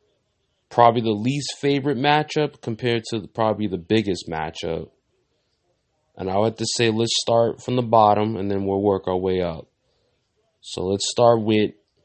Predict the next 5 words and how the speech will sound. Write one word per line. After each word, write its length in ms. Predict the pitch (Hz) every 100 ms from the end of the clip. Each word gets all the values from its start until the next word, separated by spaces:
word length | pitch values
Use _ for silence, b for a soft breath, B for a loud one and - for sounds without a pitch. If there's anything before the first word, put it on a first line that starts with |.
| _ _ _ _ _ _ _ _ _ - - -
Cincy 420 | 160 165 - 160
versus 380 | 127 135 135 127 -
Houston. 560 | 123 107 - 95 87 95 -
Obviously, 420 | 92 95 92 104
that's, 500 | 92 92 87 - -